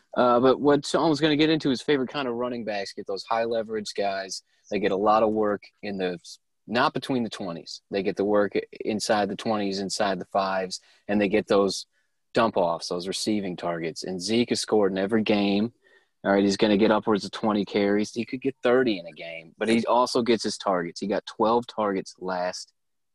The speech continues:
game. Now, the Cowboys don't play a lot of defense,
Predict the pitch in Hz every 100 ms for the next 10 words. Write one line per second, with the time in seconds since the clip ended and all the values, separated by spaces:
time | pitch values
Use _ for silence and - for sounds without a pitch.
0 | _ 95 92 78 - _ _ _ - 92
1 | 90 - - - _ _ 127 117 110 104
2 | 98 135 127 120 110 117 95 107 101 95
3 | 87 - 110 - 107 104 - -